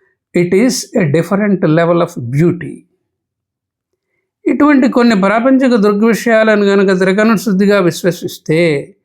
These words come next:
సెల్ఫ్ నాలెడ్జ్కి మార్గం సుగమనం అవుతుంది. తగ్గి ఉండటం, ప్రేమ,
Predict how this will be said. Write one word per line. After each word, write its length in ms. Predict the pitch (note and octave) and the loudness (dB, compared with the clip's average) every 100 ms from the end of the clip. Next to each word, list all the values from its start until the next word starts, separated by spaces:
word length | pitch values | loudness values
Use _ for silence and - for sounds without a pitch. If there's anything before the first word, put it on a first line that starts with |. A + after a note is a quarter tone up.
| _ _ _ _ - | _ _ _ _ -10
సెల్ఫ్ 500 | - G#3+ C4 D4+ C4+ | -4 0 0 0 0
నాలెడ్జ్కి 600 | A3+ G#3+ G#3 F3+ F3+ F#3+ | 2 0 0 0 0 0
మార్గం 680 | F3 E3+ F3 D#3+ D3 F3+ F3 | 0 0 -2 -2 -4 -8 -8
సుగమనం 400 | - D#3+ D#3 C#3+ | -4 -2 -2 -4
అవుతుంది. 1120 | C#3 C#4 G#3+ C#3+ - C#3+ A#2+ C#3+ D3+ B2+ - - - - _ _ _ _ _ _ _ _ _ _ _ _ _ _ _ _ _ _ _ _ _ _ _ _ _ _ | -6 -4 -4 -4 -8 -16 -12 -8 -6 -8 -12 -18 -20 -20 _ _ _ _ _ _ _ _ _ _ _ _ _ _ _ _ _ _ _ _ _ _ _ _ _ _
తగ్గి 300 | G3+ F#3 G3 | 0 2 4
ఉండటం, 640 | G#3 F#3 F3 F3 F3 F#3+ - _ _ _ _ _ _ _ - | 4 2 2 0 0 -2 -6 _ _ _ _ _ _ _ -6
ప్రేమ, 680 | C#3 D#3 F3 F3+ E3 F3 F#3 | -2 0 0 2 0 0 -2